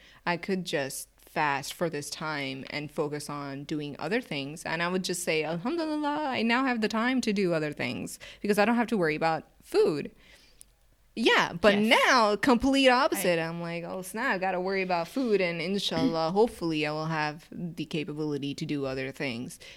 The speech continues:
Speaker 1: which is a complete shift of mind, of, of mindset. It's, it's been a really interesting time. So,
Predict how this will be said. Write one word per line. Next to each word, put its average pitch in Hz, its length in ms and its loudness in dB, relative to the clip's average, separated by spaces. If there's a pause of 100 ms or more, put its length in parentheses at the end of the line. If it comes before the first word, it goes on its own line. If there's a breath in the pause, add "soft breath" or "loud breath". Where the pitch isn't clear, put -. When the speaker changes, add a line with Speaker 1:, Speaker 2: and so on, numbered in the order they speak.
Speaker 1:
which 196 160 4
is 196 120 2
a 185 60 0
complete 208 440 0
shift - 540 -2
of - 120 -6
mind, 156 520 -6
of, 156 180 -4
of 160 140 -4
mindset. 143 640 -8
It's, 165 260 -10
it's 147 240 -10
been 160 280 -10
a 156 80 -12
really 151 200 -10
interesting 147 380 -16
time. 170 260 -16
So, 180 320 -6